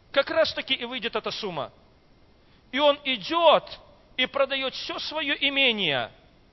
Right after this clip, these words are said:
и приобретает это поле. Почему? Ему поле нужно? Нет, ему нужно то сокровище, которое там скрыто. И ради этого сокровища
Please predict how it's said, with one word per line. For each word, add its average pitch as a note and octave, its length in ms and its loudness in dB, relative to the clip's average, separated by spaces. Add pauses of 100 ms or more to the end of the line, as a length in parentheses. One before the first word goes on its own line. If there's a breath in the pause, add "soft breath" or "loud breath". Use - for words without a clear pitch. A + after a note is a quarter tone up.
(260)
и B3 100 -2
приобретает A3+ 680 2
это G#3 140 0
поле. D#3+ 380 0 (1120)
Почему? D4+ 600 2 (600)
Ему C4 240 0
поле F4+ 320 0
нужно? D#3 460 -6 (840)
Нет, A3+ 340 -4
ему A3 180 -6
нужно A#3+ 300 -8
то A#3 120 -6
сокровище, G3+ 580 -6
которое D#3 300 -10
там D#3 160 -14
скрыто. C#3+ 440 -12 (760 soft breath)
И A#3+ 100 6
ради C4 440 2
этого D#4 340 -2
сокровища A#3+ 840 2